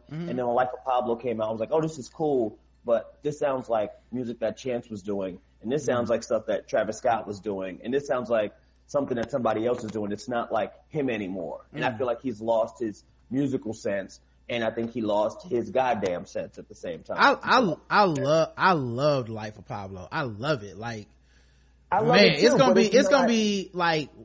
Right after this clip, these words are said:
Speaker 1: at the end of the day when I rank his albums, it's gonna be up there for me. Like,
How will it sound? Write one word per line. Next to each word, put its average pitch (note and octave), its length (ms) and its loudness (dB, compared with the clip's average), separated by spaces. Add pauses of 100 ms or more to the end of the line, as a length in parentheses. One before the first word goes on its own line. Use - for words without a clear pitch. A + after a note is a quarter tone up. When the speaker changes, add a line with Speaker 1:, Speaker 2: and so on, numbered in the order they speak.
(160)
Speaker 1:
at F3 160 -2
the D#3 160 -4
end A3 360 0
of G3+ 60 2
the F#3+ 100 0
day F#3+ 640 2
when C#3+ 220 -6
I E3+ 140 2
rank D#3+ 340 0
his E3 200 -2
albums, E3+ 680 -2 (800)
it's F#3+ 180 2
gonna F#3+ 240 2
be D3+ 260 -2
up C#3 220 -4
there A#2 160 -6
for F#2+ 120 -16
me. G2 260 -12
Like, B2 320 -6